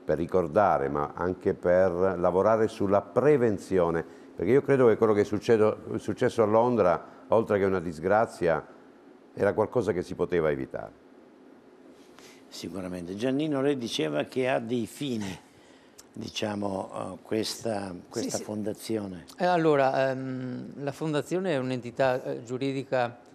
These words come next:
Speaker 3: molto rigida, per cui bisogna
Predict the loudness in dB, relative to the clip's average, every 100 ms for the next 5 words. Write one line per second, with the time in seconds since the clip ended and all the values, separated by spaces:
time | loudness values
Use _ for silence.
0 | -16 -10 -10 -8 -8 -8 -6 -6 -6 -10
1 | -20 -20 -20 -20 -10 -10 -2 0 0 -2
2 | -2 0 0 -2 -4 -8